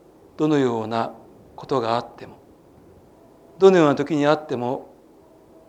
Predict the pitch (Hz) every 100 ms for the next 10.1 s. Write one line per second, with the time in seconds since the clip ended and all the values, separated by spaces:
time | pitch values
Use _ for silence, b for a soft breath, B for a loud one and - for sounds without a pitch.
0 | - _ - - - - 143 143 139 139
1 | 139 147 123 131 - - - - 117 117
2 | 117 131 127 - - - _ _ _ _
3 | - - _ - _ _ - - _ _
4 | - - 143 139 139 131 127 135 143 135
5 | 127 131 - - - - _ - - _
6 | - - - 190 165 139 160 - 139 135
7 | 131 - 202 208 170 135 139 131 151 156
8 | 131 131 131 - - - _ _ _ -
9 | - _ - 139 151 - 139 123 123 123